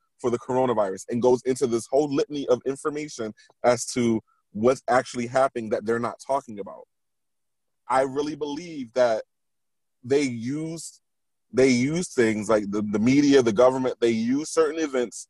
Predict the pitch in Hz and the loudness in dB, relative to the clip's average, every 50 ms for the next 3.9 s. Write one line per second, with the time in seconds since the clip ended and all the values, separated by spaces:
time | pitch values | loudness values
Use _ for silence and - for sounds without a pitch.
0 | _ _ _ _ - 123 - - 127 120 110 107 - - - 127 135 139 143 151 | _ _ _ _ -4 -4 -2 0 0 -2 -2 -4 -6 -6 0 2 4 4 4 4
1 | 156 - - - 139 147 170 165 139 135 123 117 113 110 110 107 - - - _ | 2 0 0 0 0 0 0 2 4 4 6 6 4 2 0 -6 -8 -14 -20 _
2 | _ _ _ _ _ _ - 131 117 123 117 107 127 135 123 - - - - 123 | _ _ _ _ _ _ -2 0 2 2 2 2 0 -4 -6 -8 -6 -2 0 2
3 | 123 117 107 104 98 - - 110 85 85 87 87 101 110 123 160 190 | 2 2 0 -4 -6 -8 -10 -12 -12 -12 -10 -2 2 4 4 4 4